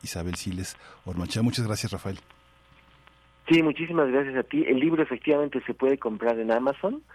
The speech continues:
Speaker 2: Perdón por la publicidad, pero
Speaker 1: No,
Speaker 2: creo
Speaker 1: está
Speaker 2: que,
Speaker 1: bien.
Speaker 2: eh, lo, lo decidí promocionarlo contigo, Miguel Ángel, porque, eh, pues hablar de un libro que no se puede adquirir es un poco complicado, ¿no? Es decir, te deja un sabor a poco. Entonces yo creo que ahora que se puede comprar, que es,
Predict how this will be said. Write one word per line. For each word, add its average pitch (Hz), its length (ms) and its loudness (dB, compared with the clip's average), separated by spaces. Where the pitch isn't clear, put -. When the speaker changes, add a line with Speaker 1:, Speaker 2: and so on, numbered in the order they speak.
Speaker 2:
Perdón 120 280 0
por 123 120 0
la 101 120 4
publicidad, 98 640 -2
pero 107 140 0
Speaker 1:
No, - 20 0
Speaker 2:
creo 139 140 2
Speaker 1:
está 110 140 -2
Speaker 2:
que, 113 60 2
Speaker 1:
bien. 101 380 2
Speaker 2:
eh, - 200 -8
lo, 113 220 2
lo 107 640 0
decidí 117 380 -4
promocionarlo 120 840 2
contigo, 135 720 -2
Miguel 113 240 -2
Ángel, 120 200 -2
porque, 101 400 0
eh, 104 360 2
pues 113 120 -4
hablar 123 320 4
de 139 80 -2
un 135 120 0
libro 135 240 2
que 120 100 -6
no 120 120 -2
se 123 100 -4
puede 113 260 2
adquirir 120 720 -4
es 107 220 -4
un 107 100 -8
poco 101 240 -6
complicado, 95 600 0
¿no? 101 300 -2
Es 90 180 -4
decir, 98 260 -6
te 107 140 2
deja 107 240 2
un 104 220 -2
sabor 98 360 2
a 95 60 2
poco. 101 400 -4
Entonces 98 400 -12
yo 107 140 -4
creo 107 140 -6
que 104 140 0
ahora 117 320 4
que 101 140 -12
se 101 120 -12
puede 131 340 -2
comprar, 123 500 0
que 104 220 -4
es, - 40 -8